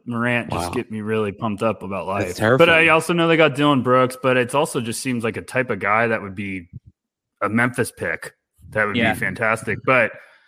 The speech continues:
Speaker 1: I'm with you guys. I, I think the fit's weird. I get it.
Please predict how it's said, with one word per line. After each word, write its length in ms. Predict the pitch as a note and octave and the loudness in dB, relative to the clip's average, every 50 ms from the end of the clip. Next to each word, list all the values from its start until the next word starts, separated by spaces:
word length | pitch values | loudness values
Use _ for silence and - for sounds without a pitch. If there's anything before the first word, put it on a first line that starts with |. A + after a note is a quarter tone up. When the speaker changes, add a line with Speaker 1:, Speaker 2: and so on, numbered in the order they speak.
| _ _ _ _ _ _ _ _ _ _ - - - - - | _ _ _ _ _ _ _ _ _ _ -20 -20 -12 -2 0
Speaker 1:
I'm 100 | D#3+ F3+ | 4 6
with 160 | G3+ F#3 D3+ | 6 6 6
you 100 | G3+ G3 | 6 6
guys. 220 | E3+ D3+ C#3 B2 | 6 6 6 4
I, 120 | C3 D3 D3+ - | 4 2 2 2
I 80 | D3 | 2
think 200 | D3+ G3 G3+ F#3+ | 2 2 2 2
the 60 | G3 | 0
fit's 280 | F#3 - G3+ F3+ - - | 0 2 2 0 0 0
weird. 540 | C#3+ D3 D3+ D#3 D#3 D#3 D#3 D3+ C#3+ - - A#2+ | 0 2 4 6 6 6 4 2 0 -4 -2 -2
I 80 | A#2+ A#2+ | -2 0
get 280 | A2+ - C3 C3 C#3 C#3+ | 0 0 2 4 6 6
it. 240 | D3 D3 C#3 - | 6 4 4 0